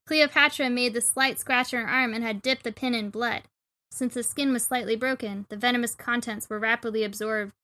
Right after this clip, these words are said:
intravenously. As the poison began to take effect, Cleopatra closed her eyes and a gradual numbness crept across her body.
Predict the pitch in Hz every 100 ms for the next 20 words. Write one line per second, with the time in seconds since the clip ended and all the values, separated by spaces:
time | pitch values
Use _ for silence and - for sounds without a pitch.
0 | _ _ 247 240 214 220 208 - - -
1 | - _ _ _ - 240 240 233 262 247
2 | 240 226 226 208 - 226 214 240 220 -
3 | - _ - 254 226 233 226 220 - 240
4 | 214 226 214 208 - 208 208 214 220 214
5 | 214 208 208 208 220 - 208 - - 190
6 | - - -